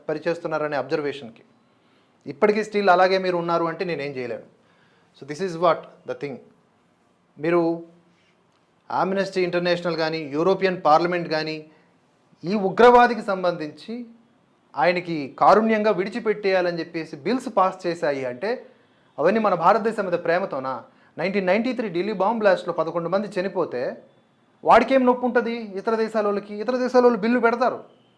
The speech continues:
ఎందుకంటే ఆయా దేశాల్లో వాటికి ఓటు, అక్కడ కూడా ఓటు బ్యాంక్ ఉంటది. So ఇక్కడ మనం అబ్జర్వ్ చేయాల్సింది ఇది. చనిపోయిన వారి గురించి అ-,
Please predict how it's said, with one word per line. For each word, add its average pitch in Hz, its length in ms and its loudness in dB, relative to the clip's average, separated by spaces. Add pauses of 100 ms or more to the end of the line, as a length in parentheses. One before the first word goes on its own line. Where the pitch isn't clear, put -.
(280)
ఎందుకంటే 226 340 4
ఆయా 214 240 10
దేశాల్లో 254 440 4
వాటికి 226 260 6
ఓటు, 226 520 4
అక్కడ 262 180 -2
కూడా 269 180 6
ఓటు 247 200 2
బ్యాంక్ 226 240 0
ఉంటది. 196 300 -6 (420)
So 247 60 -2 (100)
ఇక్కడ 226 200 2
మనం 214 160 4
అబ్జర్వ్ 190 340 2
చేయాల్సింది 190 380 2
ఇది. 117 180 -12 (560)
చనిపోయిన 196 300 0
వారి 180 180 6
గురించి 165 360 -4
అ-, 127 120 2